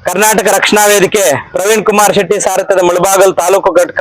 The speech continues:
ವತಿಯಿಂದ ಇವತ್ತೇನು ಮೊನ್ನೆ ತಾನೇ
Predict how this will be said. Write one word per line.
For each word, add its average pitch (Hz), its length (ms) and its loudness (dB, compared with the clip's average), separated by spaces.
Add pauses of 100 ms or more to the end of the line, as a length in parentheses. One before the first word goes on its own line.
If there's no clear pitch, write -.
ವತಿಯಿಂದ 180 340 0 (600)
ಇವತ್ತೇನು 190 540 0 (880)
ಮೊನ್ನೆ 202 240 2
ತಾನೇ 202 600 -2